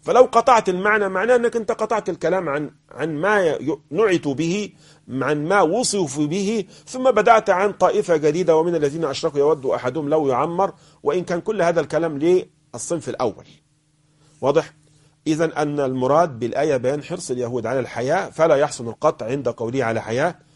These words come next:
ثم الإخبار عن غيرهم بحب التعمير، وهذا الصفة يحب التعمير هي لمن؟ هي لليهود أصلًا، وهي تبين حقيقة فيهم. آه، آه، أيضًا أن العطف أبلغ في إبطال دعوى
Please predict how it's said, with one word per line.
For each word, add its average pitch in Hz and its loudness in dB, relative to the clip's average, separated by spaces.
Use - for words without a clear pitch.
ثم 165 -4
الإخبار 135 0
عن 143 -2
غيرهم 127 0
بحب 139 -4
التعمير، 165 -2
وهذا 190 4
الصفة 180 0
يحب 160 -2
التعمير 160 0
هي 165 4
لمن؟ 156 2
هي 180 4
لليهود 139 2
أصلًا، - -6
وهي 165 2
تبين 170 0
حقيقة 151 -2
فيهم. 92 -10
آه، 139 -2
آه، 180 -2
أيضًا 220 2
أن 175 -2
العطف 165 0
أبلغ 185 0
في 139 -6
إبطال 175 2
دعوى 165 2